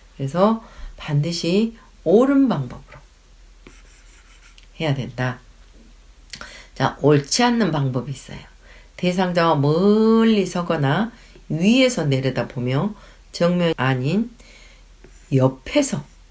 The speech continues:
짧게 힐끗 쳐다보는 것은 굉장히 기분 나쁜 행동이죠. 대상자를 보지 않으면 당신은 없는 사람이다,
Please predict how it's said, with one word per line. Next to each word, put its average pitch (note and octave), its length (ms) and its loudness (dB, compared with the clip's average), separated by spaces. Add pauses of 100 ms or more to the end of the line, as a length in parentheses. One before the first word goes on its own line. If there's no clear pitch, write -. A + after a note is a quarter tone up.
(360)
짧게 A#3 720 0
힐끗 - 400 -6
쳐다보는 E3+ 500 2
것은 B2 380 -4 (400)
굉장히 C#3 360 0
기분 C3+ 300 -6
나쁜 B2 360 -8
행동이죠. E3 680 -4 (540)
대상자를 G3 560 2
보지 D3+ 260 -4
않으면 C#3 840 2 (360)
당신은 C#3 960 -2
없는 G3 320 0
사람이다, C#3 680 -2